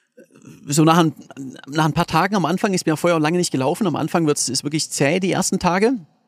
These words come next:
dann passt sich der Körper an und dann geht's. Ähm, irgendwann ist dann allerdings zu wenig, ähm, Gewicht da. Also ich verliere einfach, wenn jeden Tag ein Kaloriendefizit.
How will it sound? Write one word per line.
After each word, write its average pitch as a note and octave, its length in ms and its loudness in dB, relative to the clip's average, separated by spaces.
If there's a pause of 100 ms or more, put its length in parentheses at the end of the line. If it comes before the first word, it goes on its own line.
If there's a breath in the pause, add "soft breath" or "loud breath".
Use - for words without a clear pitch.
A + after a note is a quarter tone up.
(400)
dann D3 120 2
passt C#3+ 200 0
sich - 40 -6
der E3+ 100 0
Körper - 260 0
an C3+ 120 2
und B2 80 2
dann B2 140 2
geht's. - 400 -2 (600 loud breath)
Ähm, C#3+ 380 2
irgendwann F#3 400 4
ist F#3 120 4
dann F3 80 4
allerdings D#3 380 2
zu C#3+ 140 -4
wenig, D#3 420 0
ähm, C3 420 2 (800)
Gewicht - 360 0
da. A2 180 0
Also G#2+ 140 -4
ich A#2+ 100 -6
verliere C3+ 320 2
einfach, C3 460 -2
wenn B2+ 120 0
jeden C3 200 0
Tag C#3 200 0
ein A#2+ 80 -14
Kaloriendefizit. D3 840 -2